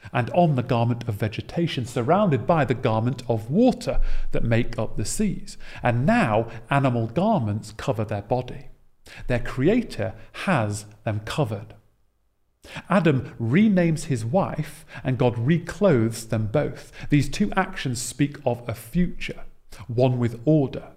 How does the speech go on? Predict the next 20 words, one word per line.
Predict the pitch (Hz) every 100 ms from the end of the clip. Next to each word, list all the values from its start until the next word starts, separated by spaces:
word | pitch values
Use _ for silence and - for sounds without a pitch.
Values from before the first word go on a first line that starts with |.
| _ _ - -
Adam | 147 139 127 - -
rightly | 113 156 240 - 110 110 180 - -
reasserts | 110 151 143 - 135 127
authority | - - 123 117 120 131 123
over | 123 139
his | 139 120
wife, | 110 117 147 -
and | 120
now | 120 117
God | 113 - 190 113 - - -
reasserts | 120 135 127 - 117 -
his | - 240 185
authority | - 113 110 151 147
over | 113 107 110
man. | 120 143 110 - - - _ - - - -
Thirdly, | - - 254 294 - 120 - - - -
they | 147
were | 147
to | - 139
replace | 135 135 - - 240 139 113 -